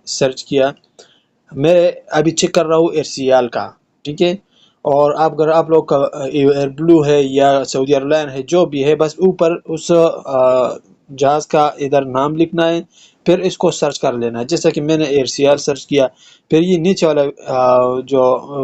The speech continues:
वेबसाइट है, इस पे क्लिक कर लूँगा, एयरसियाल पे, ठीक है। यहाँ पे ये पेज ओपन हो जाएगा,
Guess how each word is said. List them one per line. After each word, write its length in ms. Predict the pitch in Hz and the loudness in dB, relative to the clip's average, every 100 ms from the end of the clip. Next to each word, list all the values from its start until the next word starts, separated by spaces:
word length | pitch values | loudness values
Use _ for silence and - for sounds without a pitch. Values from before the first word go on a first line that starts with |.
| 131 | -4
वेबसाइट 400 | 131 - 151 156 | -4 0 0 0
है, 100 | 135 | -4
इस 240 | 151 147 | -6 -6
पे 160 | - 135 | -4 -4
क्लिक 280 | 139 135 - | -4 -4 -4
कर 100 | 131 | -4
लूँगा, 300 | 131 127 127 - _ - | -4 -2 -2 -2 _ -6
एयरसियाल 480 | 123 - 120 110 95 | -4 -2 0 0 -2
पे, 220 | - - _ _ - | -14 -20 _ _ -4
ठीक 140 | 170 | -2
है। 140 | 190 - _ _ _ _ - _ _ _ _ _ _ _ 143 | -2 -6 _ _ _ _ -20 _ _ _ _ _ _ _ 0
यहाँ 220 | 151 214 | 0 0
पे 120 | 202 | 0
ये 200 | 196 226 | 0 0
पेज 260 | 226 202 185 | 0 -2 -2
ओपन 220 | 185 196 | -4 -2
हो 140 | 180 | 0
जाएगा, 500 | 175 175 170 165 165 | 0 0 2 0 0